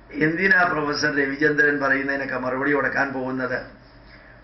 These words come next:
ഓരോരുത്തര് പറയുന്നവര് പറഞ്ഞോട്ടെ, അത് അവരുടെ സ്വാതന്ത്ര്യമല്ലേ, അവരതേപോലെ പറയേണ്ടത് ആവശ്യവും കൂടിയാണ്.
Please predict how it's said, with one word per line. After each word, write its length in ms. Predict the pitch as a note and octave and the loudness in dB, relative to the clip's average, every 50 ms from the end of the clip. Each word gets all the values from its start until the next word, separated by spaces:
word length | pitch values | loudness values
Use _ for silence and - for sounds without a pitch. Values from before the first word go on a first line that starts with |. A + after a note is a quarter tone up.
| - - - D3 | -20 -20 -12 -4
ഓരോരുത്തര് 720 | D3 D3+ D#3+ E3 F3 F#3 F#3 F#3 F#3 F#3 F#3 F#3 F#3+ F3+ E3 - | 0 2 2 4 4 4 4 4 4 2 4 2 2 4 4 2
പറയുന്നവര് 640 | F3 E3 D#3+ D#3+ D#3+ E3 E3 E3 E3 E3 D#3+ F3+ - - | 4 4 4 4 4 4 4 4 4 4 4 2 0 0
പറഞ്ഞോട്ടെ, 720 | D3+ D3+ D#3+ F3 F#3+ F#3+ F#3 E3+ - B2+ B2 A#2 - - - - - - | 2 2 2 4 4 4 2 2 2 0 -4 -4 -8 -12 -16 -14 -8 -2
അത് 220 | G2+ B2 C3 D3 | -2 -2 2 2
അവരുടെ 440 | F3 D#3+ D#3 D3+ D#3+ E3+ F#3 F#3 G3 G3 | 4 4 4 4 4 4 4 4 2 2
സ്വാതന്ത്ര്യമല്ലേ, 920 | - D#3+ C#3+ C#3+ D#3+ F3+ G#3 G3+ G3 F3+ F3 D#3+ C#3 - - A#2 A2 F2+ - - - - - - - - - - | 2 2 2 2 2 4 2 2 2 2 2 2 2 2 -2 -4 -8 -8 -10 -14 -20 -20 -20 -20 -20 -20 -14 -10
അവരതേപോലെ 760 | - A#2+ C#3 D3 D#3 D#3 D#3 D#3+ E3 E3 D3+ D#3+ D#3+ E3 E3 | -4 -2 2 4 4 4 4 4 2 2 4 4 4 4 4
പറയേണ്ടത് 560 | E3+ D3 C#3 C3+ C#3 D3 D3+ D3+ D#3 E3+ - | 2 0 0 2 2 2 2 2 0 0 0
ആവശ്യവും 640 | C#3 B2+ C3+ F3+ G#3 G#3+ G#3 - A3 A3 A3 G#3+ G3 | 0 0 2 2 2 0 0 2 4 6 6 6 6
കൂടിയാണ്. 480 | D#3+ D3 C3+ A#2 G#2+ G#2 G#2+ - - | 4 0 -2 -2 -2 -2 -4 -4 -6